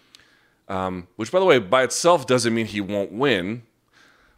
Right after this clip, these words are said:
But are you getting the very best ver-, like, wh-, under what conditions is he able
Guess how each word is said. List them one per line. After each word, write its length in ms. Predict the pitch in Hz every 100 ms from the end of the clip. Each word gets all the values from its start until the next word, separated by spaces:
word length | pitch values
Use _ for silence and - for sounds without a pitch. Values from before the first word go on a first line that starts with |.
| _
But 240 | 117 110 -
are 60 | 120
you 100 | 107
getting 240 | 120 117
the 80 | 107
very 240 | 104 110
best 320 | 95 107 101
ver-, 240 | 87 107 110
like, 140 | 127 117
wh-, 360 | - 110 143
under 260 | 156 151 151
what 380 | 120 131 180 -
conditions 840 | 185 160 131 123 113 90 87 - - _
is 200 | - 104
he 340 | - 123 120 -
able 540 | 110 110 87 82 73